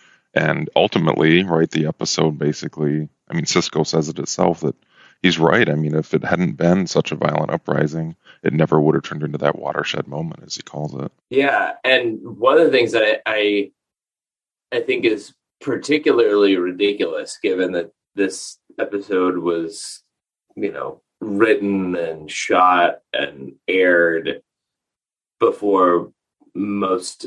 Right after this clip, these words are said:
Speaker 2: of us who are on the internets these days had anything faster than, you know, Prodigy, is the role of the internet in facilitating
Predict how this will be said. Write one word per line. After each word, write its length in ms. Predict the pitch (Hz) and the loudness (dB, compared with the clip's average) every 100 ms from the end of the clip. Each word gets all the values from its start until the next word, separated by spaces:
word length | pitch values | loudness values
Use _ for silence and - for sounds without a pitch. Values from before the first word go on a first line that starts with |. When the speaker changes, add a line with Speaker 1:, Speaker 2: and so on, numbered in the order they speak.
| - | -4
Speaker 2:
of 280 | 90 90 87 | -2 -2 -2
us 400 | 87 85 - - | -2 -4 -8 -8
who 280 | 107 90 | -2 2
are 180 | 87 85 | 2 2
on 280 | 82 92 87 | 4 4 2
the 120 | 87 | 0
internets 560 | 87 87 87 85 - - | 0 0 0 -2 -4 -8
these 280 | - 87 - | -2 -2 -2
days 300 | 90 87 87 | 0 0 0
had 180 | 95 87 | -2 -2
anything 580 | 87 87 87 87 85 - _ _ _ - _ - - | -2 -4 -4 -6 -8 -16 _ _ _ -20 _ -14 -8
faster 600 | - 101 92 - 98 90 | 0 0 0 0 0 2
than, 680 | 90 87 85 82 80 76 - | 2 0 -2 -6 -10 -12 -8
you 100 | 80 | -6
know, 220 | 78 - - | -8 -12 -10
Prodigy, 800 | - 85 92 87 87 76 80 - _ _ _ _ - | 0 2 4 0 -2 -8 -10 -12 _ _ _ _ 4
is 560 | 107 101 98 - - | 6 6 4 0 -6
the 200 | 101 110 | 2 4
role 800 | 101 101 104 104 107 110 110 - | 6 6 6 8 8 8 6 4
of 600 | 98 101 95 95 92 87 - _ _ _ _ _ _ _ _ _ | 2 2 2 0 -2 -6 -14 _ _ _ _ _ _ _ _ _
the 520 | - - 101 98 - - | -16 -8 -2 0 -2 -2
internet 720 | 104 110 104 101 90 78 - - - - _ _ - | 0 2 2 2 2 -2 -6 -12 -14 -16 _ _ -2
in 380 | 101 92 90 | 2 2 0
facilitating 1700 | 87 - 90 - - 98 95 95 - 95 92 90 87 87 85 85 85 | -4 -4 -4 -4 0 2 4 2 -2 -4 0 0 2 0 0 -4 -8